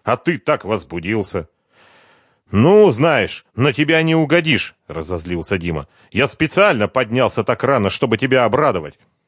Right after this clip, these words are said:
Найти неблагодарную свинью и выяснить, почему у тебя не работает мобильный телефон".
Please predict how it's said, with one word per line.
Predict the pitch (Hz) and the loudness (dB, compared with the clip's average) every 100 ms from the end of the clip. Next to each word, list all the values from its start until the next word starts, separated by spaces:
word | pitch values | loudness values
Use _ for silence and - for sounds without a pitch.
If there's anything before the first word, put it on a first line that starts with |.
| _ _ _ _ _ _ _ | _ _ _ _ _ _ _
Найти | 101 143 127 185 | 0 0 0 0
неблагодарную | 120 110 135 135 151 104 110 110 | 2 2 2 2 2 0 -2 -4
свинью | - 151 165 226 - _ | -2 -2 0 0 -2 _
и | - 185 | -4 -2
выяснить, | 87 107 95 - 95 - - | 0 -2 -2 -4 -6 -6 -4
почему | 123 139 160 | -2 2 4
у | 180 | 4
тебя | 107 127 | 4 2
не | 175 | 2
работает | 107 104 185 120 - | 0 2 0 0 -4
мобильный | 95 95 180 110 85 | -4 0 0 0 -2
телефон". | - 87 87 147 160 | -4 -4 -2 2 2